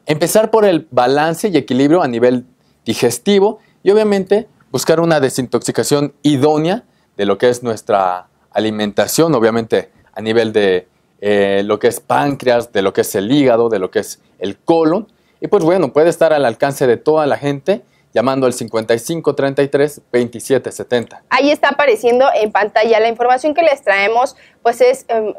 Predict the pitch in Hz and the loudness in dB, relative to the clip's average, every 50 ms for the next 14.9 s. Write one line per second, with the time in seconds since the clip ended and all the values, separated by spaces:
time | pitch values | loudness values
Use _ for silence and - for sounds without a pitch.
0 | 208 220 208 190 190 - - 208 202 202 - _ - 208 - - - 262 262 233 | -6 -4 -2 -4 -4 -2 -2 -2 -2 -2 -4 _ -20 -20 -20 -10 -4 -4 -2 0
1 | 190 214 220 - 208 196 - 233 233 226 208 208 - 233 214 220 214 214 220 220 | 0 0 0 -2 -4 -6 -2 -2 0 0 0 -2 -4 -4 -4 -2 0 0 0 0
2 | 226 240 220 226 254 247 226 214 - 214 202 208 220 220 233 - - - 220 220 | 0 0 2 0 0 0 -2 -4 -2 -2 -2 0 0 -2 -4 -4 -4 -2 -2 -2
3 | - - 220 208 - - 214 196 220 233 247 233 - - 214 214 - 202 190 - | -2 0 -2 -2 0 0 0 0 2 2 0 -2 0 0 0 0 0 -2 -2 -2
4 | - 190 - 196 190 - 220 208 208 202 202 208 208 202 190 185 - 208 214 208 | -6 -14 -16 -16 -6 -2 0 0 2 2 2 0 0 -2 -6 -4 -2 0 0 2
5 | 202 202 196 196 196 208 202 - 190 196 202 196 196 - 202 190 - 190 190 - | 2 2 0 0 0 -2 -2 -2 -4 -2 0 -2 -2 -4 -8 -14 -14 -14 -10 -6
6 | 196 185 190 196 - 214 202 - 202 190 - 190 185 - 185 190 196 185 190 185 | -4 -2 -2 -2 -4 -6 -8 -8 -10 -12 -10 -10 -8 -4 -2 -2 -2 -2 0 0
7 | 190 185 - - - - - _ - 214 196 262 247 294 294 277 - - 240 - | -2 -2 -2 -4 -20 -20 -20 _ -8 -4 -2 0 2 0 0 -2 -2 -8 -8 -2
8 | - 277 262 - 320 320 339 339 311 - 302 294 302 311 302 285 233 214 220 247 | -2 -2 0 2 2 2 2 2 2 0 0 2 2 4 4 2 2 2 0 0
9 | 247 254 240 233 226 247 262 214 269 269 - - 226 214 208 220 226 262 269 - | 0 2 2 2 2 2 2 2 2 2 2 2 0 0 0 0 -2 -4 -4 -2
10 | - 208 202 208 208 208 - 233 - - - _ _ _ - - 247 240 226 285 | 0 0 0 0 0 -2 -4 -4 -4 -8 -20 _ _ _ -2 0 0 2 0 0
11 | 269 - 311 285 - 262 262 254 262 247 226 214 208 208 208 220 220 - 220 220 | 0 0 0 2 2 2 2 2 0 0 0 0 2 2 0 0 0 0 0 2
12 | 226 226 - 233 226 220 - 196 208 202 - 196 196 202 196 196 - 185 196 - | 2 0 0 0 -2 0 0 0 -2 -2 -2 -4 -2 -2 0 0 0 0 0 0
13 | 247 240 220 240 233 233 220 226 220 226 220 240 226 220 226 226 220 202 190 196 | -2 -2 0 0 -2 -2 -4 -4 0 0 0 0 0 0 -2 -2 -2 -6 -10 -10
14 | 208 202 - 220 202 - 208 214 - 220 220 247 240 233 226 240 247 | -12 -8 -4 -4 -2 -2 -4 -4 -4 -4 -2 -2 -2 0 0 -2 -2